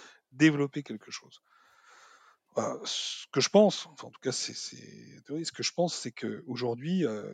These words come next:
effectivement, le, le marché, il est à deux vitesses. On a une, un marché de centre-ville, euh, très cher, euh, avec des, des espérances de loyer, euh,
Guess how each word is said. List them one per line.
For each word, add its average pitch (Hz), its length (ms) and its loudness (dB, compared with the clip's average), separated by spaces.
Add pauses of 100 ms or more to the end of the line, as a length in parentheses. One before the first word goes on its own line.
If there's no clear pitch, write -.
(120)
effectivement, 120 500 -6
le, 113 180 -2
le 101 160 -8
marché, 120 400 -2
il 107 180 -6
est 98 100 -8
à 98 80 -10
deux 107 120 -8
vitesses. 156 500 -2 (420)
On 107 120 -2
a 110 120 4
une, 107 160 -2
un 107 180 -4
marché 123 320 2
de - 60 -8
centre-ville, 123 640 -4
euh, 101 340 -12
très - 180 2
cher, 143 440 2
euh, 101 260 -14
avec 110 220 -12
des, 104 240 -8
des 107 240 -8
espérances 120 420 -6
de 117 80 -8
loyer, 113 480 -4
euh, 98 100 -12